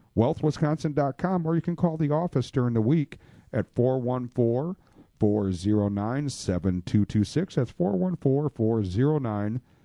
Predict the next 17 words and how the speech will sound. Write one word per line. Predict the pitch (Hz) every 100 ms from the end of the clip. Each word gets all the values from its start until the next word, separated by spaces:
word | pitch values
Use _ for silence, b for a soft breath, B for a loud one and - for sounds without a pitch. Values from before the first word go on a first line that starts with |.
| b _
seven | - 131 113 117
two | 135 127
two | 131 123
six. | - 185 - -
Next | 143 -
week, | 156 180 -
Brad, | 180 202 208
we're | 170
gonna | 127 123
be | 120 131
in | 123
a |
new | 120 147 147
year | 143 170 180
here. | 180 185 208
We're | 170
gonna | 123 113 98